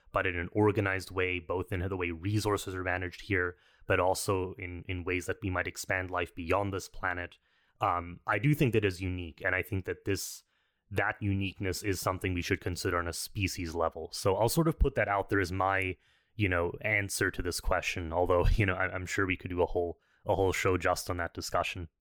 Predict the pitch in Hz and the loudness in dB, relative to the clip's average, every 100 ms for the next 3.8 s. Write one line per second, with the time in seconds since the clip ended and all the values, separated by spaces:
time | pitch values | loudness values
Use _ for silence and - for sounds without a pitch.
0 | _ - - _ - 127 127 - 131 123 | _ -20 -20 _ -2 0 2 2 2 4
1 | 147 180 214 - 117 113 101 98 98 98 | 4 2 2 4 4 4 2 2 4 4
2 | 95 85 - 104 98 95 92 _ _ _ | 2 -2 -2 2 4 2 -4 _ _ _
3 | _ - 101 95 95 95 92 | _ 0 2 2 0 -2 -6